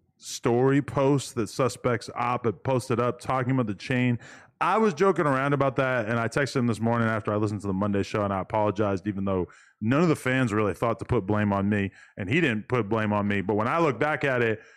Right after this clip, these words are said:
you really didn't say that much about the chain thing. I read the fucking thing that had been posted in the Reddit or whatever, which, like I told him, I shouldn't have been joking around about that. 'Cause, like, me reading it off, you ended up kinda, like, taking the,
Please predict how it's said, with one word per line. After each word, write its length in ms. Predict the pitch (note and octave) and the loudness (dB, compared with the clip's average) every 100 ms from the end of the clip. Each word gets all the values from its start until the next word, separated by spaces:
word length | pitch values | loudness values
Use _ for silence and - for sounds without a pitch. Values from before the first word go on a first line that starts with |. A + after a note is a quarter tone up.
| _ _ _ _ - | _ _ _ _ -4
you 220 | C#3 C#4+ | 2 4
really 180 | C#4 A#3+ | 6 4
didn't 120 | G3+ | 2
say 140 | - F3+ | 2 4
that 120 | D3+ | 4
much 180 | D3 C3 | 4 2
about 460 | A#2 B2 A#2 G#2 - | 0 2 0 -2 -8
the 60 | |
chain 400 | F#2 D#3+ F#3 E3 | -6 0 0 0
thing. 400 | A#2+ A#2+ G2+ F#2+ - _ - | 0 0 0 -2 -8 _ -4
I 240 | C#3 G#3+ | 0 2
read 240 | F#3 E3+ C3 | 4 4 2
the 80 | |
fucking 300 | B2+ D3+ B2 | 0 0 0
thing 380 | - D3+ C3+ B2+ | 0 2 2 2
that 120 | A#2+ | 2
had 120 | B2 G2+ | 0 0
been 120 | G2+ | -2
posted 460 | - C3+ A#2 B2+ A2+ | 0 0 2 0 2
in 60 | |
the 60 | G#2+ | 2
Reddit 240 | B2+ B2+ | 2 2
or 80 | A#2+ | 2
whatever, 280 | A#2 A#2 A2 | 2 2 2
which, 240 | A#2 A2 - - - _ _ | 4 2 -2 -20 -20 _ _
like 120 | C3 | -4
I 40 | B2 | -2
told 260 | C#3+ D#3 D3 | 0 2 2
him, 280 | C3 A2 G2 _ _ _ _ _ _ | 2 -2 -6 _ _ _ _ _ _
I 60 | - | -6
shouldn't 180 | B2 C3 | -2 0
have 60 | A#2 | 0
been 100 | G2+ | 0
joking 200 | G#2+ F#2+ | 0 -2
around 200 | F#2 F2 | -4 -6
about 220 | E2+ F2 | -8 -8
that. 260 | F#2 E2+ - _ - | -6 -6 -8 _ -8
'Cause, 140 | A#2+ | -2
like, 280 | A2 F#2+ - _ | 0 -2 -6 _
me 220 | B2 C3+ | 0 2
reading 300 | C3 B2 A2+ | 4 4 4
it 140 | A2 G#2 | 2 2
off, 340 | A2 G#2 F#2+ - - G2 | 0 0 -2 -10 -20 -10
you 240 | A2+ F#3 D#3+ | 0 2 4
ended 200 | C#3+ C3 | 4 2
up 140 | G#2+ | 0
kinda, 220 | D3 B2+ | 0 0
like, 200 | A2+ G2 | 0 -2
taking 320 | - B2+ A2+ G2 | -4 -4 -2 -4
the, 160 | G2 | -6